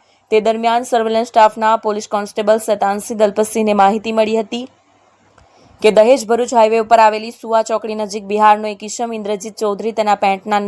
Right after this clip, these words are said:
નેફામાં ગેરકાયદેસર દેશી હાથ બનાવટનો તમંચો હથિયાર પોતાની સાથે રાખી ફરે છે, જે માહિતીના આધારે પોલીસ ટીમે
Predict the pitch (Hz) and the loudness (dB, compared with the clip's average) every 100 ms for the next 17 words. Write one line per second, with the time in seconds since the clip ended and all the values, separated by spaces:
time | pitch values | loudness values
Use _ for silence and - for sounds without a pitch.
0 | 202 196 202 254 240 185 147 - _ _ | -4 -2 0 4 4 4 0 -2 _ _
1 | - 208 202 214 208 220 262 247 220 226 | -6 0 2 4 0 0 -2 -2 -2 -2
2 | 240 226 220 202 208 208 208 214 208 208 | 0 4 4 2 2 2 0 -4 -4 -4
3 | 208 208 226 226 202 226 214 220 214 208 | -4 -6 -4 -4 0 4 4 4 -4 -6
4 | 202 214 202 208 190 196 233 226 214 214 | -4 -4 -2 2 2 2 -2 -2 -2 -4
5 | 240 233 208 208 202 202 233 226 220 233 | -8 -6 -4 -2 -2 -2 -2 2 4 4
6 | 220 233 214 208 214 220 208 | 2 0 -2 0 -2 -4 0